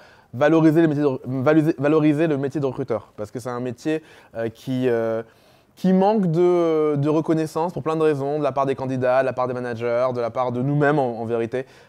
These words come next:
euh, de la part du, euh, du, du reste du secteur. Et, euh, le constat qu'on a fait, c'est que pour, euh, pour, euh, s'émanciper,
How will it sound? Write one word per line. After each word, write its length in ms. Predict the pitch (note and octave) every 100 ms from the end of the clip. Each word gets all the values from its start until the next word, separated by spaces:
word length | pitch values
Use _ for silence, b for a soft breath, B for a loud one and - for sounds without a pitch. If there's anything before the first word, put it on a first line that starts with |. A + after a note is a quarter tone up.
| -
euh, 100 | A2
de 100 | A2
la 120 | A#2+
part 220 | C#3 B2+
du, 140 | B2 B2
euh, 160 | A#2
du, 220 | A2 A#2 G#2+
du 80 |
reste 200 | A2+ C3
du 60 | B2+
secteur. 520 | B2+ A#2 C3 D3 C#3 B B B -
Et, 260 | B2 C#3 C3+
euh, 300 | B2+ B2+ B2+
le 100 | C#3
constat 320 | E3+ D#3 F3+
qu'on 160 | F3 E3
a 100 | D3+
fait, 280 | F3 F#3+
c'est 160 | G3+ D3+
que 100 | D3
pour, 380 | C3+ E3+ E3+ D#3+
euh, 460 | D#3 C#3+ C3+ C3 - -
pour, 300 | E3+ D#3+ D3+
euh, 240 | C#3+ C#3
s'émanciper, 800 | - F#3 F3+ F3 - E3 D#3+ F#3